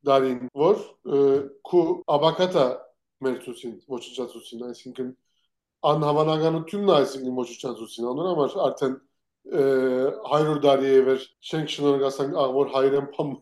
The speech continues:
չի գա, նոր բան չի գա, միշտ հինին մասին գխոսին կոր գնենք կոր, և այլն, և այլն, ասիկա երկար գործ։ Անցնենք ուրիշ ֆրանսացի մը։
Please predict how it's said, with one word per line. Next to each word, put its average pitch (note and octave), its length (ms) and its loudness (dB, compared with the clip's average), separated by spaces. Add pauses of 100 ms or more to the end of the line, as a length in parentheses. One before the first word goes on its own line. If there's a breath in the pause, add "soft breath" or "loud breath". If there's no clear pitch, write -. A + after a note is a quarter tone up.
չի - 240 -10
գա, C3+ 160 4 (580 soft breath)
նոր D#3 280 6
բան C3 280 0
չի C3+ 200 -10
գա, C3 160 -2
միշտ C#3 280 -10
հինին D3 360 -6
մասին C#3 340 -8
գխոսին C3 440 -14
կոր C3 180 -6
գնենք C3 280 -8
կոր, C3 200 -6 (760)
և B2+ 120 -6
այլն, C3 240 -8
և C#3+ 160 0
այլն, B2+ 300 -4
ասիկա C#3 380 -6 (120)
երկար B2+ 400 -4
գործ։ - 200 -20 (560)
Անցնենք G3 320 -2
ուրիշ F3+ 180 0
ֆրանսացի D3 540 -2
մը։ B2 140 -6